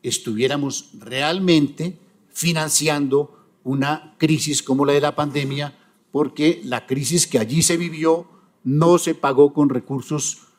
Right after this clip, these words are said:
frescos co-, o con recursos, eh, disponibles por parte del gobierno, sino que se financió fue con un crédito. Y ese crédito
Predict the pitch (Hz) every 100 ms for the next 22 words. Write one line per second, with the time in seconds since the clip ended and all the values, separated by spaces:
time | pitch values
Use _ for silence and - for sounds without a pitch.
0 | _ - 160 165 - 165 156 135 131 120
1 | 110 110 107 - 131 147 156 - - _
2 | _ _ - 113 110 143 - - 131 165
3 | 185 165 156 120 113 143 - 151 143 143
4 | 143 139 151 - _ _ - 120 117 113
5 | - 107 107 104 135 117 131 135 127 -
6 | 147 104 76 - _ _ _ _ _ -
7 | 147 170 170 160 156 156 151 147 151